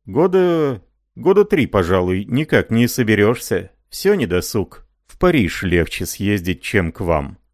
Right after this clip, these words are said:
У тебя ко мне дело? Говори, в моем распоряжении пять минут. Минута уже прошла, осталось четыре.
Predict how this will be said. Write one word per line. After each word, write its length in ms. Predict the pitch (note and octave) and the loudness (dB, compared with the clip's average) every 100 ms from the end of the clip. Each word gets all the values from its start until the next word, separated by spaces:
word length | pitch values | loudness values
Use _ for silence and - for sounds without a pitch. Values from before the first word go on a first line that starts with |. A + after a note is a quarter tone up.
| _ _ _ - | _ _ _ -12
У 180 | F2 | -10
тебя 500 | D#2+ - F#2 G2+ B2 | -8 -6 0 4 4
ко 180 | A#2+ A2+ | 2 0
мне 260 | A2 A2 A2 | 0 2 0
дело? 500 | F2 D#3 E3 F2+ - _ - | 2 0 0 -2 -6 _ -2
Говори, 480 | G2 G#2 G2+ A2 | 0 4 2 2
в 80 | D3+ | 0
моем 360 | A#2 F#2 G2 A2 | -2 0 2 2
распоряжении 720 | A2 - A2+ G2 D3 F#3 E3 | 0 0 0 2 2 2 0
пять 320 | - C#3 C3+ | 0 0 0
минут. 440 | B2 F#2+ D#2 - - _ _ | -2 -2 -4 -10 -20 _ _
Минута 520 | A2 A#2 B2 G3 - | 2 4 4 2 0
уже 260 | A2 A2+ D#3 | 0 0 -2
прошла, 680 | B2+ C3 - C3+ E3+ F#3+ C#3 | 2 0 2 2 2 2 -2
осталось 520 | A#2+ A2+ - E3 F3+ | 0 0 2 2 2
четыре. 680 | - C#3+ C3 A#2+ E2+ D2+ - | 0 -4 -2 0 0 -2 -6